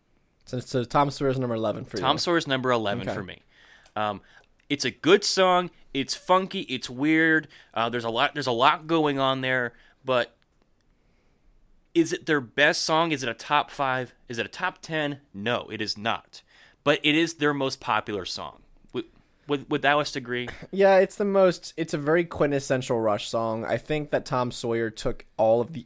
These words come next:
Speaker 1: elements of what Rush was doing up to that point and put it into a very radio-friendly package. And may-, maybe that's why people like it so much, 'cause it's, it's very radio-friendly. Like, you know, it has the weird, um, time signatures. It's got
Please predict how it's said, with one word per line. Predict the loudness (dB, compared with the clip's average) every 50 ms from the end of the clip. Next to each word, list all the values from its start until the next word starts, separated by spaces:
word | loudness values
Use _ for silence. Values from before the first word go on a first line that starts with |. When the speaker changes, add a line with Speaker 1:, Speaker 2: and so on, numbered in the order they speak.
| _
Speaker 1:
elements | -4 -2 -2 -2 -2 -4 -4 -6 -6 -8 -10 -12 -12 -14 -18 _ _ _ _ _ _ _ _ _ _
of | 4 6 6 6 6 4 4 2
what | 2 2 2
Rush | 4 4 4 4 2 0
was | -4 -6 -4
doing | 0 0 0 2 2 0
up | -2
to | -2 0
that | 0 0 -2 -2
point | -6 -4 -2 0 0 0 0
and | -4 -4 -2
put | 0 0 0
it | 0
into | -2 -4 -4 -4 -2 -2
a | -2
very | -2 0 0 2 2 2
radio-friendly | 0 0 -2 -2 -2 -2 -4 -4 -4 -4 -4 -4 -4 -4 -8
package. | -10 -8 -6 -6 -6 -6 -4 -6 -6 -6 -6 -10 -14 -18 -20 _ _ _ _ _ _
And | -6 -2 0
may-, | 0
maybe | 2 2 2 2 2
that's | 4 4 4 4 4
why | 0 2 4 4 6 6 4 4
people | 2 0 -2 0 0
like | 0 -2 -2
it | -4 -6
so | -4 -4
much, | -4 -4 -4
'cause | -4 -6 -6
it's, | -4 -6
it's | -6 -8 -8
very | -8 -2 0 2 2 2 2 0 0
radio-friendly. | -2 -2 -2 0 0 -2 -2 -4 -2 -4 -4 -2 -2 -4 -6 -6 -6 -8 -10 -14 _ _ _ _ _ 0
Like, | 4 4 6 4 4 0 -6 _ _
you | 0 2
know, | 4 4 6 4 4 4
it | 2 2
has | 4 4 4 4 4 2
the | 0 -2
weird, | 0 -2 -2 0 0 2 0 0 -2 -4 -8 -12 -20 _ _ _ _ _
um, | -14 -14 -12 -12
time | -2 2 4 6 6 6 4 2
signatures. | 2 0 2 2 0 -2 -2 -2 0 2 2 2 2 0
It's | -2 -6
got | 0 2 2 2 2